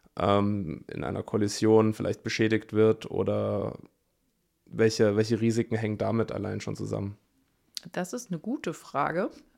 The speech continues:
Speaker 2: Ähm, könnte ich jetzt so aus dem Stegreif gar nicht beantworten. Aber was man vielleicht dazu auch noch mal sagen kann, ist grundsätzlich, dass die ganzen Fragen um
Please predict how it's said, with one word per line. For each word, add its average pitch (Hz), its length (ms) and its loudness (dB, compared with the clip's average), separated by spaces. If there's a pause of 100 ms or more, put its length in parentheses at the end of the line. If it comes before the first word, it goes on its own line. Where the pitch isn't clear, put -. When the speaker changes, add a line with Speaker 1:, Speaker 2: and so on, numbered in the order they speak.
Speaker 2:
Ähm, 165 380 -2 (720)
könnte 185 220 -2
ich 208 80 -4
jetzt 190 240 -4
so 185 280 -2 (120)
aus 180 100 -2
dem 185 80 -2
Stegreif 190 600 -4
gar 170 160 2
nicht 208 200 0
beantworten. 233 960 -2 (300)
Aber 175 180 -2
was 196 160 0
man 220 140 2
vielleicht 202 340 -4
dazu - 280 -6
auch 226 200 0
noch 196 140 -2
mal 175 160 -4
sagen 170 320 -4
kann, 175 180 -6
ist 175 140 -10
grundsätzlich, 180 560 -6
dass 175 400 -6 (1160)
die 185 120 -8
ganzen 202 320 4
Fragen 190 460 6
um 202 600 6